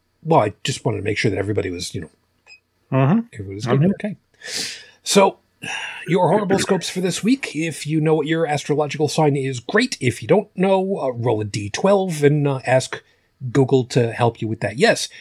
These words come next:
Speaker 1: you can actually ask Google to roll a D twelve. Don't, don't do it now 'cause we're in the middle of a show. So, getting you rolling over here. Aries, got, uh, bad news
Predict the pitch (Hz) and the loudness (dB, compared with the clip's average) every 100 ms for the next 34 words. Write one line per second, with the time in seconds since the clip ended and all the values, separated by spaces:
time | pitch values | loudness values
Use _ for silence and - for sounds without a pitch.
0 | - 135 147 151 135 127 131 123 - 120 | -14 -4 0 2 2 -2 2 2 2 -2
1 | 117 95 - 98 101 101 95 95 90 90 | -2 -2 -4 -4 -4 -2 -2 -2 -6 -4
2 | 113 87 - 101 92 - - 90 95 90 | -2 -2 -2 -4 -4 -2 -2 -2 -4 -4
3 | 90 92 90 101 92 - - 95 95 - | -2 -4 -2 -4 -4 -8 -8 -6 -6 -8
4 | - _ _ - 104 92 90 - 87 - | -20 _ _ -2 -2 -2 -4 -4 -4 2
5 | 123 - - - _ _ _ _ _ 175 | 0 0 -14 -20 _ _ _ _ _ -10
6 | 240 226 220 214 196 180 160 175 - 302 | -10 -8 -8 -6 -6 -6 -6 -6 -4 -4
7 | 294 285 - _ _ _ _ _ _ _ | -2 -4 -6 _ _ _ _ _ _ _
8 | - 202 247 - - 190 185 160 - _ | -12 -2 0 0 0 0 2 -2 -6 _
9 | - - 117 143 117 123 104 - - | -18 -10 -2 0 2 0 -2 -6 -10